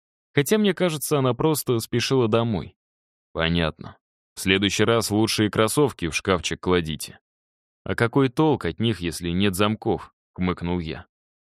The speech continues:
«Уборщица в них не заглядывает», ответил Пётр Александрович,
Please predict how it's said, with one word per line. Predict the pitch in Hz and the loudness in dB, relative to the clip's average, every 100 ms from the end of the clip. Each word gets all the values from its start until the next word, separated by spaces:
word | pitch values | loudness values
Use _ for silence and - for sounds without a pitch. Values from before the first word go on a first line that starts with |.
| _ _ - | _ _ -4
«Уборщица | 123 135 147 117 104 - 98 | 0 4 2 2 -4 0 0
в | 92 | 2
них | 104 90 | 0 2
не | 101 | 2
заглядывает», | 95 92 101 110 76 71 60 - - _ _ _ - | 2 2 2 2 0 -6 -8 -12 -20 _ _ _ -2
ответил | 104 160 190 117 92 | 0 2 0 2 0
Пётр | - 98 87 | 0 -2 0
Александрович, | 80 76 - 147 165 139 | -2 -4 -4 -2 -2 -4